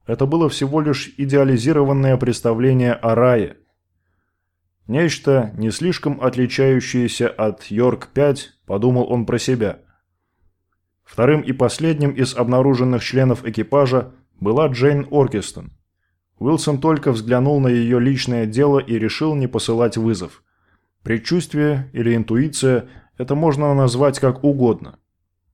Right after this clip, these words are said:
Он знал, что лишь напрасно потратит время. Два столетия назад Оркистон перебралась на Фелисити, планету женщин. С тех пор она неустанно производила на свет дочерей,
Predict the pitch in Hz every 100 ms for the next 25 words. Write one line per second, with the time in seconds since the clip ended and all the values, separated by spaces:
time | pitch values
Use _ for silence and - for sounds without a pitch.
0 | _ - 127 123 151 165 135 123 120 127
1 | 123 104 143 143 135 113 113 117 110 110
2 | 117 120 113 87 - _ _ _ _ _
3 | _ _ _ _ - 104 151 165 156 160
4 | 160 147 143 143 139 156 156 139 151 123
5 | 110 - 110 110 117 117 131 147 135 135
6 | 131 151 147 120 101 - - - _ -
7 | 107 135 156 147 131 131 107 - - -
8 | _ _ _ - - 165 - 165 170 131
9 | 139 135 127 127 156 156 139 120 120 113
10 | 117 120 143 127 117 110 127 113 110 -
11 | 107 139 123